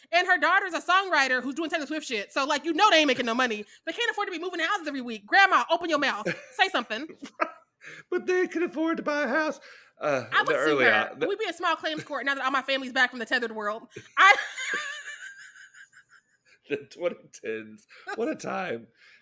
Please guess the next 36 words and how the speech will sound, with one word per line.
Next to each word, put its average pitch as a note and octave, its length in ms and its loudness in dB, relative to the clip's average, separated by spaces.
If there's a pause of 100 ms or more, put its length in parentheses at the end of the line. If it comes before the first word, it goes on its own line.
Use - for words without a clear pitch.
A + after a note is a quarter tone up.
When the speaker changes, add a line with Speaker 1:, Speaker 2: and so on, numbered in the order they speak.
(140)
Speaker 2:
Teachers E3+ 340 -10
could B2+ 140 -4
afford A2+ 320 -4
housing. B2+ 600 -4 (600)
It's - 400 -14
Speaker 1:
I E4 100 4
Speaker 2:
just E4 120 -2
Speaker 1:
ne- - 40 -20
Speaker 2:
good. - 300 -10
Speaker 1:
what F4+ 180 2
universe D#4+ 300 0
is A#3 100 -8
this? A3+ 240 -2
'Cause B3 160 -12
I D4 80 4
got D4 120 -2
a - 20 -2
lot C4+ 80 4
of B3+ 60 -2
teacher A#3+ 180 -6
friends. G#3+ 420 -6 (140)
<laughs> - 880 -10
Speaker 2:
Same, A#2 380 -2 (200)
same. - 680 0 (640)
Myself E3+ 400 4
included. C3 460 -4 (100)
Anyway, D3 280 0 (100)
all C#4 80 6
Speaker 1:
This C4+ 120 4
Speaker 2:
right. - 60 -2
Speaker 1:
can't G#4 180 4
be D#4 100 2
America. C#4+ 500 6
<laughs> D#4+ 120 -6
Like F4+ 680 6 (2750)
Speaker 2:
Oh. B3 1160 0